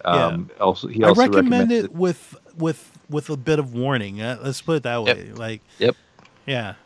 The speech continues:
Speaker 1: Uh, if
Speaker 2: Get
Speaker 1: you're
Speaker 2: ready to, get ready to think about it a little bit this
Speaker 1: Yeah.
Speaker 2: time. <laughs>
Speaker 1: Yeah, yeah. So.
Speaker 2: Um, anyway, uh, we have gone on, and it is late, and we both have to work in the morning. So,
Speaker 1: Yes.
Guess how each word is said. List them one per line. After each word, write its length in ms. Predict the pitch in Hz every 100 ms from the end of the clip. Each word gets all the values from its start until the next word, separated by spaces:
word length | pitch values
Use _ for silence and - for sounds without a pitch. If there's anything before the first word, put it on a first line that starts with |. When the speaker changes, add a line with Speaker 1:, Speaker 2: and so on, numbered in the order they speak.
| 131 127
Speaker 1:
Uh, 340 | 120 123 113
if 120 | 123 -
Speaker 2:
Get 140 | 135
Speaker 1:
you're 60 | 143
Speaker 2:
ready 240 | 156 156
to, 60 | 151
get 280 | 135 151 143
ready 300 | 151 175 165
to 100 | 143
think 320 | - 160 151
about 260 | 123 110 101
it 60 |
a 20 | 95
little 260 | 98 92
bit 240 | 85 92 -
this 160 | 101 139
Speaker 1:
Yeah. 280 | 131 110 117
Speaker 2:
time. 200 | - 330 -
<laughs> 100 | -
Speaker 1:
Yeah, 180 | 175 156
yeah. 220 | 147 113 - _ _ _ _ 135
So. 120 | 120 107 - - - - _ -
Speaker 2:
Um, 560 | 98 98 95 92 95 - _ - - - - _
anyway, 540 | 104 104 90 80 78 85 -
uh, 340 | 87 90 87 87
we 160 | 101 107
have 220 | 110 104
gone 280 | 110 101 101
on, 420 | 101 104 101 104
and 180 | 98 92
it 140 | 95 95
is 180 | 90 98
late, 300 | 95 95 90
and 100 | 85
we 80 | 82
both 240 | 87 85
have 200 | 87 82
to 100 | -
work 260 | 98 90 -
in 80 | 87
the 60 |
morning. 400 | 85 87 85 85
So, 440 | - - 85 160 156
Speaker 1:
Yes. 160 | 117